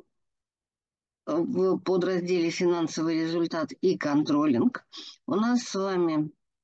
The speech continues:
э, счета, фактуры, таможенные документы. Рабочее место выделено, как вы видите, отдельно, э, выделено жирным шрифтом. И сейчас,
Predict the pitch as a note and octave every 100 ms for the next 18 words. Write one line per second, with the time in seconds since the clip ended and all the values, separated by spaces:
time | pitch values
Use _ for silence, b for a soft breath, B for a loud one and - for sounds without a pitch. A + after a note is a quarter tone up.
0 | _ _ _ _ _ - F3+ - F#3 F3+
1 | E3+ D#3+ F#3 - A3+ G3 F#3 E3+ F3 D#3+
2 | D#3+ D#3 D#3+ - F3 G#3 B3 A#3+ F#3 B
3 | B _ - F3 F#3+ F3 - E3 E3 D#3
4 | - D#3+ F3 F#3+ D#3 D#3 D#3 D3+ C#3 C#3+
5 | - D#3+ D#3 C#3 - D3+ E3 D#3+ C#3+ C#3+
6 | C#3 - B B _ - B2 B2 B2+ A#2
7 | A#2+ - E3+ C#3+ D3+ D3+ D3+ F3 D#3 D4+
8 | D4 - C#3 C#3 - - C4 C4+ - B
9 | F3 - _ _ - G3 A3 G#3+ D#2+ F3+
10 | D#4 - G3 G#3+ - -